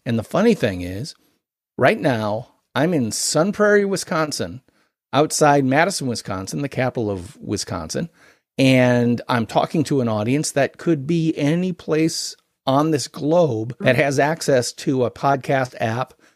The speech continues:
uh, Apple, uh, Spotify, iHeartRadio, et cetera, et cetera, et cetera, et cetera,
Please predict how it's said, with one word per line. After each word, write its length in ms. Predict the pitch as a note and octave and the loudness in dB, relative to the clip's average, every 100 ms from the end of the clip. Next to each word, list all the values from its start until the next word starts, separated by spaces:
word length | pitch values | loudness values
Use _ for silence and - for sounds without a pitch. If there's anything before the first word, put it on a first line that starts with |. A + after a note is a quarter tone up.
| _ _ - | _ _ -10
uh, 120 | A2 - | -8 0
Apple, 380 | C3 C#3+ D#3 B2 | 2 2 2 2
uh, 120 | A#2 | 2
Spotify, 1120 | - - C3+ C#3 - C#3+ C3 B2+ B2+ B2+ B2 _ _ - | 2 2 4 2 0 0 0 -2 -2 -2 -4 _ _ 0
iHeartRadio, 1120 | C3 C3 D3 C#3 C3 B2+ B2+ B2+ B2 B2 A#2+ _ _ | 0 4 4 4 4 2 2 2 2 2 0 _ _
et 100 | B2+ | -6
cetera, 400 | - C#3 B2 B2 | 2 2 4 4
et 180 | A#2+ A#2+ | 2 0
cetera, 320 | D3 B2 A#2+ | 0 2 2
et 80 | A#2+ | 0
cetera, 320 | - B2 A2+ | 0 -2 0
et 100 | A2+ | -2
cetera, 440 | - E3+ D#3 F2 | -2 0 0 -4